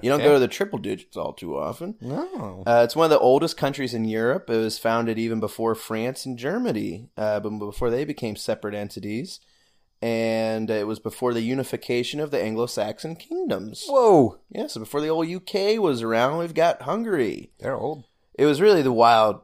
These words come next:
Speaker 1: wild west out there. <laughs> The,
Speaker 2: Yeah?
Speaker 1: the wild Europe.
Speaker 2: <laughs> The wild, wild Europe.
Speaker 1: Wild, wild Europe. Um, these countries were expanding and contracting and conquering each other, and this is some classic Europe.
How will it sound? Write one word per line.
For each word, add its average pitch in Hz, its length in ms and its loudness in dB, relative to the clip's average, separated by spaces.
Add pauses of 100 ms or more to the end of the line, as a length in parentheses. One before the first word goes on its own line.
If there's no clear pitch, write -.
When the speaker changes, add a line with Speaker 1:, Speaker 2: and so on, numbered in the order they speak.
Speaker 1:
wild 110 360 2
west 107 340 0
out 98 240 -2
there. 104 420 0
<laughs> - 40 -12 (420)
The, 147 120 0 (100)
Speaker 2:
Yeah? 127 300 6
Speaker 1:
the 156 100 4
wild 147 420 10
Europe. 120 600 2
Speaker 2:
<laughs> - 100 -20
The 254 340 4
wild, 151 280 10
wild 139 240 8
Europe. 147 320 8
Speaker 1:
Wild, 143 280 10
wild 147 220 10
Europe. 117 420 6 (160)
Um, 110 460 2
these 113 160 -2
countries 113 380 0
were 101 480 -2 (280)
expanding 156 720 -4
and 107 160 -6
contracting 147 960 -2
and 104 160 -8
conquering 147 480 -4
each 131 240 -8
other, 131 440 2
and 110 260 -2
this 160 160 0
is 120 100 -6
some 104 120 -8
classic 107 500 -2
Europe. 135 420 -4